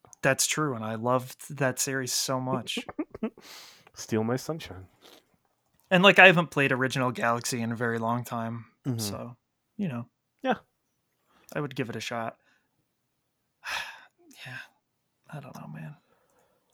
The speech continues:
Speaker 2: Uh, but yeah, that's, that's, uh, Mario, and that's the news.
Speaker 1: Mm-hmm.
Speaker 2: Um, I want you to, you know what? Let's start with Spiritfarer, because you were
Speaker 1: Okay.
Speaker 2: very down on that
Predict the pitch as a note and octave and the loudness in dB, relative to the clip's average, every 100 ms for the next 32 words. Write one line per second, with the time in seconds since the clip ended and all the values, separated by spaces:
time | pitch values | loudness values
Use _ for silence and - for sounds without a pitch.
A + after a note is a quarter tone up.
0 | _ _ - B2+ D3+ G3 - D3+ G#3 E3 | _ _ -10 -6 -6 -8 -2 2 4 6
1 | B3 A#3+ A#2+ E3 - - - F3+ - - | 6 8 6 6 2 0 10 10 8 8
2 | F#3+ F#3 F3 E3+ - - - - _ _ | 10 12 12 8 0 -18 -20 -20 _ _
3 | F3 C#3+ B2+ A#2+ C3 D3+ E3+ A#2 A#2 - | -4 4 8 8 8 8 6 4 2 0
4 | - A#2+ G2+ A#2+ F3 - - _ _ _ | -2 0 2 0 -4 -14 -20 _ _ _
5 | - D3 C#3+ F3 G3 G3+ G3+ G3 G3 G#2 | -4 -2 -2 -4 -4 0 4 4 2 -4
6 | A#2 - _ B2+ F#3 A#3 F#3 C#3+ D#3 E3 | -8 -12 _ 4 6 6 4 2 -2 2
7 | D#3 F3+ - - C#3+ C#3+ C#3+ D#3+ F#3+ D4 | 4 2 -2 -2 0 2 2 0 0 2
8 | F4+ E4 - - G#3+ A#3+ - F4 A3 G3+ | 8 6 6 2 2 6 8 8 8 0
9 | - C3+ G2+ - F#2 E2 F2+ A2+ - A2 | 2 4 4 4 -2 -2 -2 -4 -2 -2
10 | A#2 A#2+ A#2+ A#2+ A#2 C#3 F3 F3 C#3+ C3+ | 0 2 4 4 4 6 6 8 8 8
11 | C3 A#2+ A2 A#2 | 8 4 4 4